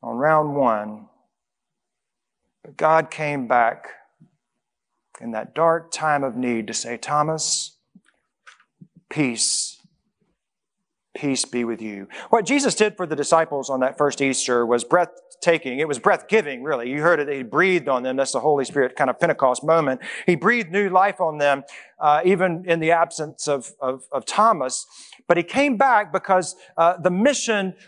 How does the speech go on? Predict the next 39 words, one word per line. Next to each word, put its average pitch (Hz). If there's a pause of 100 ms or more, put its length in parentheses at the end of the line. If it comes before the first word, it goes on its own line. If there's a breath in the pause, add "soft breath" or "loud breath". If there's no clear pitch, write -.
relies, 190
the 170
mission 240
of 220
Christ 208
relies 180
on 175
every 240
single 214
person 208
pulling 214
in 190
the 175
same 180
direction. 160 (460 loud breath)
And 160
whenever 269
every 226
single 214
person 190
is 147
not 214
pulling 202
in 180
the 156
same 190
direction, 196
Jesus 254
just 196
keeps 214
coming 220
back 190
and 143
filling 208
in 196
the 175
gaps 175 (200 loud breath)
and 160
breathing 196